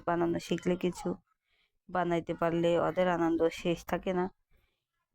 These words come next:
কেননা এইগুলা দিয়ে অনেক কিছু বানানো যায়, চাইলে ঘরে ডেকোরেশন করা যায়, কিছু ছোট ছোট জিনিসপত্র, ফুলের টব বা অন্য কিছু বানানো যায়। এগুলা আমার কোনো আইডিয়া ছিল না, মেয়ে সবসময় টিভি দেখে, টিভিতে দেখে দেখে আজকে শিখেছে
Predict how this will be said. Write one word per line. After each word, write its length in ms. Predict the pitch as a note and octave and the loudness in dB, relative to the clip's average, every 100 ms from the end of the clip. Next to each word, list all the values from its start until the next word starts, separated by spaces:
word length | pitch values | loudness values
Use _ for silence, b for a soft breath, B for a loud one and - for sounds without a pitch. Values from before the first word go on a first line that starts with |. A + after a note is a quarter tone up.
| _ _ - | _ _ -4
কেননা 320 | F3+ F#3 F#3+ F#3 | -2 2 2 2
এইগুলা 360 | G3 F#3+ G3+ G3+ | 2 0 0 2
দিয়ে 160 | G#3 | 2
অনেক 240 | F#3+ A#3+ B3 | 2 0 0
কিছু 240 | G#3+ - F3 | -2 0 0
বানানো 340 | E3 D#3 D#3+ | 2 2 2
যায়, 200 | D#3+ D#3 | 2 0
চাইলে 340 | D#3+ F3+ F3 F#3 | 2 0 2 0
ঘরে 260 | E3+ E3 F3+ | 0 0 2
ডেকোরেশন 520 | F3+ F#3 F3+ F3 F3 F3+ | 0 -2 -2 0 -2 2
করা 200 | F3 E3+ | 2 2
যায়, 180 | E3+ D#3+ | 0 -2
কিছু 240 | E3+ - - | -8 -12 -8
ছোট 160 | F#3+ - | -8 -8
ছোট 200 | - F3+ F3 | -8 -4 -2
জিনিসপত্র, 640 | F3 F3 E3+ - E3 F3 E3+ | 0 0 0 -4 -6 0 -2
ফুলের 420 | E3+ - E3 E3+ E3 | -2 -4 0 0 0
টব 220 | E3+ D#3+ D#3 - _ _ _ _ _ - | 0 0 0 -10 _ _ _ _ _ -4
বা 60 | E3+ | -2
অন্য 140 | E3+ F3 F3+ | 0 0 -2
কিছু 160 | E3+ E3+ | -4 0
বানানো 360 | E3 E3 E3 | 0 2 0
যায়। 240 | D#3+ F3+ C4 | 2 2 2
এগুলা 260 | G#3 F#3 F3 | 0 0 2
আমার 220 | E3+ F3 F#3+ | 2 0 0
কোনো 200 | - G#3 | 0 2
আইডিয়া 320 | F#3 F#3 G3 G3 | 2 4 2 2
ছিল 180 | G3+ G3+ | 0 0
না, 120 | G#3+ A#3+ | 2 2
মেয়ে 240 | G3+ F3+ | 2 0
সবসময় 440 | - F3+ - F#3+ | 0 -2 -2 -4
টিভি 240 | F#3 G3+ G3 | -2 -2 2
দেখে, 320 | F#3 F3+ A#3 D4 _ _ _ b b b b _ | 0 0 -4 -6 _ _ _ b b b b _
টিভিতে 280 | G#3 G3 F#3+ | -2 0 0
দেখে 240 | F#3 F#3+ G#3 | 0 2 2
দেখে 220 | G#3+ - | 2 2
আজকে 240 | G#3 - G#3 | 0 0 -6
শিখেছে 520 | - G#3+ G#3+ G3+ - | 0 0 2 0 0